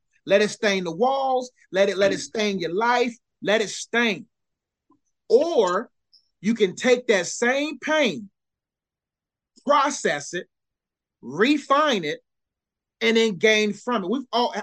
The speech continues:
everybody can raise their hands right now, I'm pretty sure. Everybody's been through a breakup, has been through a heartbreak,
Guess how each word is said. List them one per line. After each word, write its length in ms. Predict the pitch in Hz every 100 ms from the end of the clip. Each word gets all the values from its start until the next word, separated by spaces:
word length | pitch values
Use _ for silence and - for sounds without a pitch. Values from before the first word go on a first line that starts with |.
| - _
everybody 360 | 208 208 208 196
can 120 | 190
raise 200 | 196 196
their 80 | 202
hands 220 | 202 190
right 180 | 208 208
now, 240 | 165 123
I'm 80 | 127
pretty 160 | 185 170
sure. 280 | - 175 117 _ _ -
Everybody's 800 | 160 180 202 214 233 202 185 190
been 280 | 156 180 180
through 180 | - 202
a 60 |
breakup, 540 | 185 165 160 156 165 165 _ -
has 200 | 170 151 139
been 280 | 180 190 208
through 200 | 214 214
a 40 |
heartbreak, 600 | 185 180 170 - 143 147